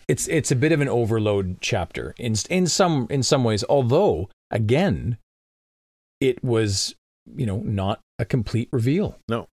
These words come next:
Speaker 1: Sanderson <laughs> did
Speaker 2: He still
Speaker 1: not
Speaker 2: had
Speaker 1: show
Speaker 2: some,
Speaker 1: the
Speaker 2: yeah,
Speaker 1: full
Speaker 2: held some stuff back, for sure.
Speaker 1: Yeah.
Speaker 2: Mm-hmm.
Speaker 1: Well, absolutely.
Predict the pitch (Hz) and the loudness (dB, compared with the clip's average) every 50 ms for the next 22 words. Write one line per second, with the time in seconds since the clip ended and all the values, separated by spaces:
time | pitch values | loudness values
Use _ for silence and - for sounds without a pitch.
0 | _ _ - - - 113 107 113 113 104 - - 131 120 120 127 117 - 101 - | _ _ -8 -4 -2 0 2 2 0 0 0 0 0 2 2 0 0 -2 0 2
1 | 208 185 139 113 101 - 151 135 113 - - - 135 127 127 123 135 120 120 123 | 2 2 2 2 2 2 2 2 4 4 4 4 4 2 2 4 4 4 4 4
2 | 117 123 123 143 127 120 123 123 110 113 117 - - 131 - - 147 147 - - | 4 2 2 4 4 4 6 6 4 4 2 0 -2 -4 -2 0 0 -2 0 0
3 | 160 180 190 170 - - - - - 123 120 110 123 120 120 120 139 131 123 135 | -2 0 -2 -2 -6 -12 -14 -8 -4 -2 0 2 2 2 2 2 2 2 2 2
4 | 151 175 170 135 - - - _ - 104 87 - 151 - - _ _ _ _ _ | 2 2 0 0 -2 -6 -14 _ -12 -10 -8 -8 -8 -10 -12 _ _ _ _ _
5 | _ - 131 107 82 - - - - 90 87 - - 101 101 101 - - 98 92 | _ 0 0 0 0 -2 -6 -10 -10 -10 -10 -8 -6 -6 -6 -6 -6 -4 -4 -2
6 | 131 - - - 76 | -4 -4 -4 -6 -8